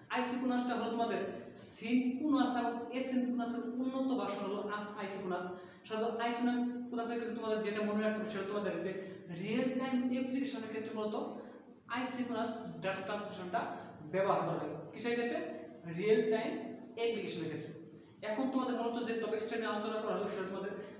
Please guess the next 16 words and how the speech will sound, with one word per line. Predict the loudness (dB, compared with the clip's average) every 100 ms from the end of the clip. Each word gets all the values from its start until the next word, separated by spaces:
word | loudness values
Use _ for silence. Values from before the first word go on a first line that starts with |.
| -14 -8 0
ডেটা | 2 4
ট্রান্সমিশন | 2 2 0 -2 -2 -2 -2 -6 -8
মেথড | -6 -2 -2 0 -2 -2 -2
কয় | 0 2
প্রকার | 0 2 2 2 0
এবং | 0 0 0 -6 -10 -14 -16 -20 -20 -20 -8
কি | -6
কি | -4 -2
এবং | 0 0 -2
প্রত্যেকটা | -4 -4 -6 -4 -2 -2
প্রকারের | -2 0 0 0 0 -4 -8 -10
বিস্তারিত | -4 -2 0 2 2 2 -2 -4
আলোচনা। | -4 -2 -2 -2 -4 -8 -6
আশা | -4
করি | 0 0
সবাই | 0 0